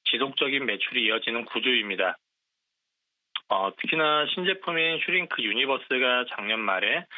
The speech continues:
어, 출시가 되었는데 초기 반응이 상당히 좋습니다. 어, 기존 제품이었던 울세라 제품보다 저렴하면서도 시술하는 속도가 빨라서 효과도 울세라와 비슷한 상황입니다.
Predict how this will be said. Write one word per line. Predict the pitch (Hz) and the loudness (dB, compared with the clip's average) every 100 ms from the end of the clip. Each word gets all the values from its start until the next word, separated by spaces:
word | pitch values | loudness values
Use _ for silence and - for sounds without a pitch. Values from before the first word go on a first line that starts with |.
| - - | -16 -8
어, | 101 | -6
출시가 | 98 151 139 156 | -4 -2 0 0
되었는데 | 143 - 101 107 107 139 127 - - _ | -2 -2 0 -2 0 2 0 -2 -14 _
초기 | - 170 156 | -4 0 2
반응이 | 127 127 131 | 0 0 0
상당히 | 160 175 175 | 0 2 0
좋습니다. | - 107 - 104 92 90 - _ _ _ _ | -2 -6 -6 -6 -2 -2 -2 _ _ _ _
어, | 110 | -8
기존 | - 123 135 | -2 0 2
제품이었던 | 120 - 143 135 127 139 131 120 | 0 -2 0 0 0 0 0 -2
울세라 | 104 - 143 139 | -4 -2 0 0
제품보다 | 117 - 123 117 123 | -2 -6 -4 0 0
저렴하면서도 | 135 - 113 123 113 113 113 101 139 180 - - _ | 0 -2 0 0 -2 -2 -2 -2 -2 -2 -10 -20 _
시술하는 | - 165 - 160 151 | -2 -2 0 0 0
속도가 | 160 160 156 151 147 | -6 -4 -2 0 0
빨라서 | 160 156 135 165 147 - | 0 0 0 0 -2 -4
효과도 | 156 - 156 147 175 | -10 -4 -2 0 -2
울세라와 | 180 104 - 131 127 | -4 -6 -4 -2 -2
비슷한 | - 110 - 135 | -4 -6 -4 -2
상황입니다. | 151 156 139 101 92 92 | 0 2 0 -2 -2 -2